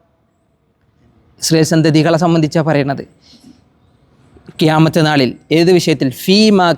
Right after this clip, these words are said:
കാനു ഫീഹി യഖ്തലിഫൂൻ, അവരിൽ ഭിന്നത വെ-, വെച്ചു പുലർത്തിയ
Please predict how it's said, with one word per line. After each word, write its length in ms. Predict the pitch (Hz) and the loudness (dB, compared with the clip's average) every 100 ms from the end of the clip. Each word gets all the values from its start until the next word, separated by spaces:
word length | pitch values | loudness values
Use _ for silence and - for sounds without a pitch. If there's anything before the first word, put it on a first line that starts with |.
| - | 0
കാനു 360 | 180 190 170 | 0 2 0
ഫീഹി 360 | 156 185 226 196 | 0 0 2 4
യഖ്തലിഫൂൻ, 760 | 165 151 - 156 143 - 135 120 _ _ | 2 -2 -2 -2 0 -2 -6 -6 _ _
അവരിൽ 380 | 139 156 165 214 - _ | 0 2 2 0 -8 _
ഭിന്നത 560 | 135 151 170 180 196 196 | 0 2 4 4 4 2
വെ-, 800 | 202 - _ _ _ _ - 160 156 | 0 -2 _ _ _ _ -2 0 2
വെച്ചു 220 | 160 180 | 0 0
പുലർത്തിയ 580 | 151 160 151 - 165 | 0 0 0 0 0